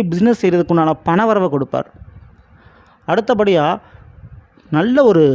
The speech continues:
வாழ்க்கை துணையை கொடுத்து, அந்த வாழ்க்கை துணையோடு சேர்ந்து வருமானத்தையும் கொடுத்து, அந்த வாழ்க்கை துணைக்கு நல்ல உத்தியோகம் அல்லது வேலை தொழில் ஏதாவது ஒன்று ஏற்படுத்தி கொடுத்து,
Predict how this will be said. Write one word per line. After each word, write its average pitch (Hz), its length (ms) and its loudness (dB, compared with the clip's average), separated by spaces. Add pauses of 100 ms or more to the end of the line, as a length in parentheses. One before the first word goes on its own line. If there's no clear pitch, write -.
(320)
வாழ்க்கை 233 400 -2 (140)
துணையை 175 260 2 (120)
கொடுத்து, 156 340 -2 (320)
அந்த 160 180 -4
வாழ்க்கை 196 340 -2 (140)
துணையோடு 220 400 2
சேர்ந்து 190 240 0 (100)
வருமானத்தையும் 185 640 0
கொடுத்து, 175 340 -6 (440)
அந்த 180 120 0 (100)
வாழ்க்கை 220 380 0 (100)
துணைக்கு 180 320 0
நல்ல 175 140 0 (100)
உத்தியோகம் 196 480 0 (220)
அல்லது 165 260 -4
வேலை 202 240 2 (100)
தொழில் 170 240 2 (220)
ஏதாவது 180 180 0
ஒன்று 175 160 0
ஏற்படுத்தி 170 400 -6
கொடுத்து, 143 320 -8